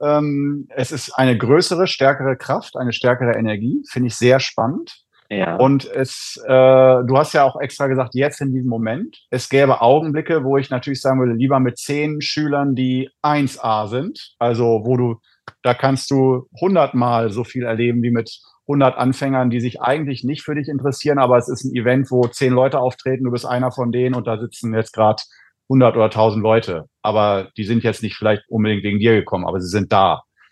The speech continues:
Speaker 1: Das sind ja oft die Dinge, dass es ein bisschen unfokussierter ist oder da dann, wenn du weniger Leute hast, ist es oft so, dass die bei mir zumindest dann Fans sind, die wissen genau, warum sie da sind. Das ist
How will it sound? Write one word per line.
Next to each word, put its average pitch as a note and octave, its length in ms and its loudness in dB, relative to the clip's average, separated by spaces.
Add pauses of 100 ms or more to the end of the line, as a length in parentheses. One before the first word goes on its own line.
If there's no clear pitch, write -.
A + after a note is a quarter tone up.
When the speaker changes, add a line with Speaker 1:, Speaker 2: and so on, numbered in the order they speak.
(280)
Speaker 1:
Das A2 160 -2
sind A#2 140 0
ja G#2 380 4
oft - 340 -2
die - 320 -6
Dinge, B2 300 4
dass A2 160 2
es A#2 160 -2
ein A#2 80 2
bisschen B2+ 260 0
unfokussierter C#3 880 0
ist - 160 -4
oder B2+ 220 2
da A#2+ 260 2
dann, B2 360 0 (400)
wenn A#2+ 80 -2
du A2+ 100 -2
weniger C#3+ 320 0
Leute C3+ 320 2
hast, - 480 -6 (120)
ist B2 140 -6
es B2+ 140 -6
oft C3+ 240 2
so, B2+ 220 2
dass A2+ 260 -2
die A#2 340 -2
bei G2 140 -2
mir A2 180 -2
zumindest G2+ 520 -6
dann G2+ 200 -2
Fans C#3 480 2
sind, C3+ 220 2
die G#2+ 140 -2
wissen A#2+ 200 -2
genau, B2 460 4
warum D3 220 2
sie C#3+ 100 -4
da A#2 220 0
sind. A#2+ 420 -6
Das G#2+ 160 -6
ist - 380 -10